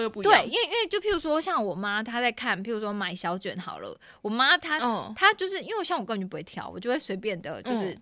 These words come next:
Speaker 2: 这就是很随便的，就抓了几只。然后可是像我妈就
Speaker 1: 你自己喜欢的。
Speaker 2: 就是，就随便，因为我根本就不知道它长怎么样。然后我妈呢，她会用手，
Speaker 1: 嗯。
Speaker 2: 然后去捏，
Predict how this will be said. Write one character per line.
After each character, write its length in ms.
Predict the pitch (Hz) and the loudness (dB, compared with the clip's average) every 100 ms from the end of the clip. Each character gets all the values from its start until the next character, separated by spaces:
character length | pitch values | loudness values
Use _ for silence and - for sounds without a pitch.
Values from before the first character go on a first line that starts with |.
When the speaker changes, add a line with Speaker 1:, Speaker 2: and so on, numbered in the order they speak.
| - | -2
Speaker 2:
这 100 | 370 | 0
就 200 | 294 277 | 2 0
是 100 | 247 | -2
很 240 | - 190 | -6 -6
随 240 | - 175 | -6 -6
便 300 | 175 220 180 | -4 -4 -6
的， 200 | 170 87 - - - - | -6 -12 -14 -20 -20 -10
就 120 | 240 | -8
抓 280 | 233 - 214 | -4 2 4
了 140 | 208 185 | 4 2
几 180 | 180 | -4
只。 340 | 160 - 170 175 - - | -10 -12 -12 -16 -20 4
然 100 | 254 | 6
后 60 | 392 | 6
可 100 | 311 | 4
是 60 | |
像 160 | 349 359 | 4 4
我 60 | |
妈 180 | 202 202 | 4 0
就 140 | 214 220 | 0 -2
Speaker 1:
你 20 | |
自 340 | - - 294 | 0 -2 0
己 120 | 254 | 0
喜 180 | 247 - | 0 0
欢 240 | 175 214 196 | 2 0 2
的。 60 | |
Speaker 2:
就 160 | 202 494 | 4 4
是， 140 | 440 | 6
就 280 | 415 - 466 - | 2 2 2 6
随 160 | 508 | 6
便， 240 | 494 330 226 | 6 2 2
因 20 | |
为 100 | 302 | 2
我 60 | 427 240 | 4 4
根 120 | 392 | 4
本 120 | 294 | 2
就 40 | 262 | 0
不 40 | |
知 60 | 269 | 2
道 80 | 269 | 2
它 100 | 247 | 0
长 200 | 185 180 | -2 -6
怎 80 | |
么 60 | 120 | -6
样。 200 | 165 90 | -6 -4
然 120 | 165 | 2
后 100 | 262 | 4
我 100 | 294 | 4
妈 220 | 190 202 220 | 2 0 0
呢， 100 | 202 | -2
她 160 | 226 | 0
会 120 | 226 | 2
用 180 | 233 202 | 2 0
手， 320 | - - 175 - | -4 -4 -6 -10
Speaker 1:
嗯。 60 | _ _ _ - | _ _ _ -4
Speaker 2:
然 120 | 196 | -2
后 140 | 226 | 0
去 160 | 233 254 | -2 -2
捏， 440 | 220 202 180 175 | -2 -2 -4 -8